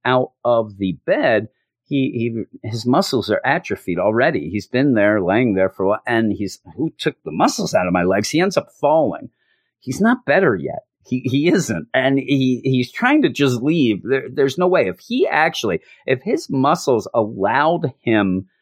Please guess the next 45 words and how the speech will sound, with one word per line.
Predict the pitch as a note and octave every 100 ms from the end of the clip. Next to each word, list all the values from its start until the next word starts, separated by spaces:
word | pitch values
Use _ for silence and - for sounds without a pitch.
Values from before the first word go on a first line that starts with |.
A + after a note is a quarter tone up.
| _ -
right | B2 C3 -
there | D#3+ A2+ G2
to | B2+
get | F#2 B2 C#3+
up | D#3 C3+
and | G2+ F2+
walk | A2 C3+ -
out, | C3+ D3+ D#3+ _ _ _ _
he | - - B2
would | C3
have | F#2
been | A2
dead. | F2+ E2+ C#2 - _
We | F#2 D#2
would, | D#2+
we | - F2+
wouldn't | G2 G#2
have | G#2 E2 _ _ F2
Matt | F#2+ G#2+
Murdock | A2 G#2+ G#2 -
Daredevil | G#2+ F#2 D2+ D#2+
anymore. | D#2+ F2 G2 F#2+ E2+ _ _ _
You | A#2 B2
end | D#3 C#3+
up | B2
having | - G#2+ A2 A2 G2+ - _ _
Maggie | E2+ G2 A2+ G#2 G2
the | F2+
nun | F2 B2 D3+ A2 G2
yell | F2+ A#2
at | G#2+
him, | E2+ -
"You | C3+ F#3+ G#3+ -
idiot." | C4+ D#4 A3+ - - -
And | G#2 A#2+
then |
she | A#2 -
grabs | - G#2+ A#2 G#2
him, | A#2+ G2
puts | B2+ -
him | B2+
back | F#2+ F#2+ G#2+
in | C3 C3+
the |
bed | A2+ F2+ D#2